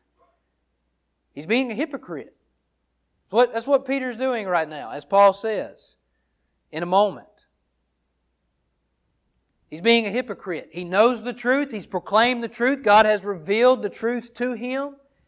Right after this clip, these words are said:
But now he is acting in contradiction to the truth because of fear.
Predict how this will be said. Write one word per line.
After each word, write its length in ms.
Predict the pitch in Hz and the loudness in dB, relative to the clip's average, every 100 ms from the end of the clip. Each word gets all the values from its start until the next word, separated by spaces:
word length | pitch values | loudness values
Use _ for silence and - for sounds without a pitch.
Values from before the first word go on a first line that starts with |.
| _ _ _ _ _ | _ _ _ _ _
But 100 | 160 | 2
now 220 | 202 226 | 4 4
he 120 | 247 | 2
is 140 | 233 202 | -2 0
acting 420 | 233 262 262 240 | 4 4 4 -6
in 220 | 226 247 | 0 0
contradiction 800 | 240 247 247 247 208 262 262 226 208 | 2 4 4 0 -2 -2 -2 -8 -6
to 220 | 240 247 | -6 -6
the 100 | 233 | -6
truth 320 | 247 254 247 | -4 -4 -4
because 540 | - - 220 233 226 | -10 4 8 10 8
of 160 | 208 185 | 2 -14
fear. 640 | - - 262 226 139 - | -14 -6 -4 -4 -6 -12